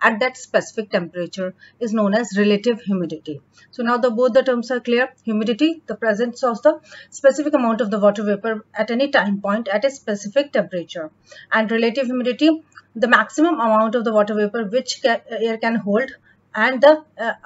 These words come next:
actual amount of the water vapor which is being present in the air. So it is expressed as a percentage, relative ex-, so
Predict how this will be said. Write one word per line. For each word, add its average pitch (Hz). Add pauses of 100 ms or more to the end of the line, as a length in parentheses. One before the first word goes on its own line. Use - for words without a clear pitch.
(140)
actual 226
amount 240
of 220
the 220
water 208
vapor 208
which 202
is 208
being 226
present 196
in 185
the 247
air. 165 (360)
So -
it 233
is 233
expressed 247
as 226
a 311
percentage, 208
relative 202
ex-, - (340)
so 285